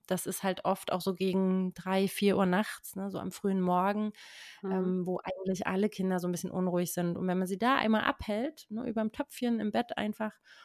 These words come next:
Speaker 1: und dann wieder hinlegt, dann kann es sein, dass man zwei, drei wirklich entspannte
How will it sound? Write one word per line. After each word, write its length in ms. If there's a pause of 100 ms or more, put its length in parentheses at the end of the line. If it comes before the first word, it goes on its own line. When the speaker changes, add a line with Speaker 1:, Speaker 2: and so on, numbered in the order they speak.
(140)
Speaker 1:
und 100
dann 120
wieder 140
hinlegt, 600
dann 420 (460)
kann 260
es 100
sein, 180
dass 140
man 160
zwei, 180
drei 540 (320)
wirklich 600
entspannte 1080